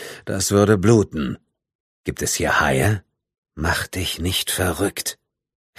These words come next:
Das Wasser strömte zurück. Shaw ließ sich mittreiben, hob den Kopf, füllte seine Lunge und tauchte mit kräftigen Schwimmstößen nach der Tür.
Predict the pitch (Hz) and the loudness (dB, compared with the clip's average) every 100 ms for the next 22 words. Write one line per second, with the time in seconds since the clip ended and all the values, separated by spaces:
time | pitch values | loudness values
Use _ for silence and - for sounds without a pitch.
0 | - - 87 - 98 104 101 - 92 92 | -12 -2 0 2 2 4 2 2 0 0
1 | 92 - 98 92 92 - _ _ - - | 0 2 2 2 0 -4 _ _ -16 -14
2 | - - 107 101 117 101 95 98 - 104 | -6 2 6 6 6 2 0 0 2 0
3 | - 104 107 107 110 90 95 92 92 - | 2 4 4 2 0 2 2 2 0 0
4 | 110 - - - 117 123 104 98 98 95 | -2 -2 -14 4 4 4 0 2 4 6
5 | 113 113 - - 87 95 110 101 101 92 | 6 2 -2 -6 -2 4 4 4 2 2
6 | - 113 - 117 101 - 107 107 - 107 | 4 2 2 -2 -2 2 2 2 2 0
7 | 101 110 98 90 101 - 101 80 67 | 0 -2 -4 -4 -4 2 2 4 0